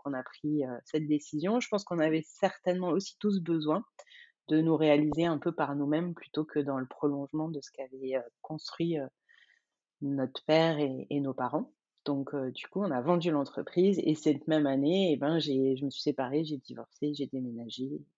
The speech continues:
et, euh, <laughs> et j'ai réinventé. C'est là que, c'est pour ça que je dis que j'ai réinventé ma vie. Mais, euh, moi, je dis que je l'ai remodulée finalement, je l'ai remise plus en phase avec qui j'étais.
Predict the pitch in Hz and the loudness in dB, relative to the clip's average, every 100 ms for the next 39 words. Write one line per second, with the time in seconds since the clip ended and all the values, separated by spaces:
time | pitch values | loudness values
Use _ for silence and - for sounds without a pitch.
0 | - 147 147 139 131 127 156 - - _ | -10 -8 -8 -10 -12 -10 -10 -12 -20 _
1 | _ - - - 175 170 196 170 175 156 | _ -16 -16 4 8 10 8 8 4 4
2 | 156 151 - 175 175 - 175 160 170 175 | 0 -2 4 4 4 2 0 2 2 2
3 | 156 165 151 139 143 143 139 139 147 160 | 0 0 0 2 0 -2 -4 -2 -2 -2
4 | 185 170 139 135 135 127 - - - - | -2 -4 -6 -8 -10 -12 -12 -12 -12 -16
5 | _ _ 160 170 165 165 165 156 156 160 | _ _ 2 2 2 4 6 8 8 8
6 | 165 151 165 185 - 147 139 135 - _ | 6 4 6 6 6 0 0 -2 -8 _
7 | _ - 147 147 135 147 160 170 202 196 | _ -6 0 2 4 6 6 6 4 6
8 | 151 139 147 _ _ _ _ _ _ _ | 4 2 -4 _ _ _ _ _ _ _
9 | - 196 190 156 170 165 175 147 143 - | -2 2 4 4 6 6 6 4 0 0
10 | 165 151 147 - | 0 0 -2 -6